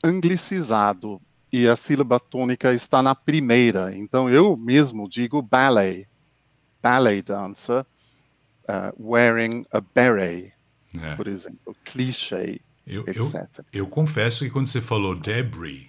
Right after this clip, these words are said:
Speaker 2: eu, eu est-, estranhei também, porque eu tava esperando a sílaba tônica na segunda
Speaker 1: Debris.
Speaker 2: sílaba. É,
Speaker 1: Uhum.
Speaker 2: como eu costumo ouvir no inglês americano, né?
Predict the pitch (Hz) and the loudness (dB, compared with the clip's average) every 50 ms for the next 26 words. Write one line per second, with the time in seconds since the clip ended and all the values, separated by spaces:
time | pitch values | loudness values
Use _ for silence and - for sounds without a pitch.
0 | _ _ - 90 92 98 101 110 110 110 107 110 107 - - - - - - - | _ _ -12 -10 -10 -8 -8 -10 -8 -8 -8 -8 -8 -12 -18 -16 -14 -12 -10 -8
1 | - 113 104 98 98 95 - 104 87 80 - - 104 - 107 98 98 - - 110 | -6 -6 -4 -4 -6 -6 -6 -8 -8 -8 -8 -10 -6 -4 -4 -4 -6 -4 -4 -4
2 | 101 104 101 95 - - 101 101 95 98 95 - - 104 101 101 98 95 110 104 | -2 -2 -4 -6 -6 -6 -6 -4 -6 -6 -8 -6 -6 -6 -6 -6 -6 -8 -8 -10
3 | 92 92 _ _ - - - - - - _ _ 98 98 104 - - - 131 107 | -10 -12 _ _ -20 -20 -20 -20 -20 -20 _ _ -8 -6 -4 -4 -4 -4 -4 -2
4 | 101 120 143 147 139 135 135 135 135 127 117 110 117 113 113 123 127 127 131 131 | 4 6 6 8 8 6 6 6 8 6 6 6 4 2 0 -2 0 2 4 4
5 | 127 110 113 110 110 117 127 139 147 - 147 - - - 139 143 151 139 113 113 | 4 2 0 -2 -2 0 0 0 -2 -2 -6 -4 -2 -2 2 2 2 2 2 0
6 | 117 120 120 127 127 123 113 113 113 113 123 123 131 151 151 151 127 113 95 80 | 0 0 2 0 0 2 2 0 0 0 -2 -2 -4 -4 -4 -4 -4 -4 -4 -6
7 | 73 78 90 | -8 -12 -14